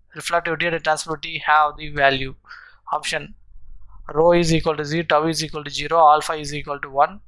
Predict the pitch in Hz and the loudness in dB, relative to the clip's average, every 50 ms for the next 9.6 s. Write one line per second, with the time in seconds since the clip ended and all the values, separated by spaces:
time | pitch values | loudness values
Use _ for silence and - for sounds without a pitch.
0 | _ _ _ _ _ _ _ _ - - 160 151 160 170 175 165 156 165 151 151 | _ _ _ _ _ _ _ _ -18 -10 -4 0 2 2 2 2 0 -2 -2 -4
1 | 156 147 151 143 147 156 165 180 180 180 - - - - - - - 156 151 160 | -6 -6 -6 -8 -6 -2 -2 0 -2 -2 -4 -10 -16 -18 -14 -4 -2 -2 -2 0
2 | 170 165 156 156 147 151 147 147 151 156 165 160 151 147 - 165 156 147 - - | -2 -4 -4 -4 -4 -4 -4 2 2 4 6 6 4 4 2 -4 -6 -6 -8 -10
3 | 147 143 143 139 127 139 143 143 151 175 196 - - - - - - - - - | -10 -12 -12 -10 -6 -6 -4 -2 -2 -2 -2 -4 -10 -18 -18 -18 -18 -18 -16 -18
4 | - - - 143 143 143 151 170 180 175 156 160 165 160 156 160 151 147 156 160 | -18 -12 -6 -4 -2 -2 0 -2 -2 -2 -2 -4 -4 -2 -2 -2 -4 -2 -4 -6
5 | 170 175 - 165 151 147 165 165 156 160 147 156 151 147 143 143 156 170 160 151 | -6 -4 -4 -4 -4 -2 -4 -6 -8 -8 -8 -8 -10 -8 -6 -2 2 4 4 4
6 | 147 - 160 151 139 139 139 139 143 139 139 135 127 143 139 147 165 185 - - | 4 0 -6 -10 -10 -12 -12 -10 -10 -10 -8 -10 -10 -8 -2 -2 -2 -2 -2 -8
7 | - - - - - - - - - - - - - - - - - - - - | -16 -18 -18 -16 -16 -16 -16 -18 -20 -20 -20 -20 -18 -18 -18 -14 -14 -14 -14 -14
8 | - - - - - - 147 165 165 - 185 180 175 170 160 165 160 156 160 160 | -18 -20 -20 -4 2 4 4 4 4 4 2 2 2 2 0 -2 -4 -4 -4 -6
9 | 156 147 139 147 151 151 160 170 180 196 196 - | -6 -6 -6 -8 -6 -2 0 0 0 0 -2 -6